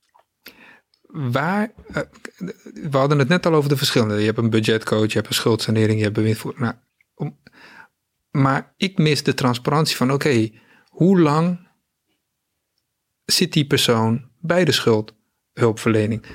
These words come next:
Drie jaar, vier jaar of vijf jaar? Eh, en, en hoe, hoe wordt dat, hoe wordt dat nou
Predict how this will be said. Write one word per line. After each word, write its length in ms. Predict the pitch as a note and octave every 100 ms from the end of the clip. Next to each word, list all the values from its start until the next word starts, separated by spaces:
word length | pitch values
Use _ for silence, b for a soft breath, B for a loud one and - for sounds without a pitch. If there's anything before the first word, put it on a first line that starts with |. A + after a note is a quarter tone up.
| B
Drie 240 | B2+ C3+ D#3+
jaar, 280 | F3 F3+ F#3
vier 240 | - D3
jaar 240 | D#3+ D3+ -
of 100 | -
vijf 320 | - E3+ C#3+
jaar? 540 | A#2 G#2 A2 - - -
Eh, 180 | C3+ A#2 A#2
en, 220 | C3 B2+ -
en 380 | C3+ B2+ - - _ _ _ -
hoe, 320 | D3+ F3+ G3+
hoe 260 | D#3+ E3
wordt 220 | F3+ E3+ E3+
dat, 200 | D#3 -
hoe 180 | D3
wordt 200 | F#3 F3
dat 160 | F3 D3+
nou 240 | D#3 D3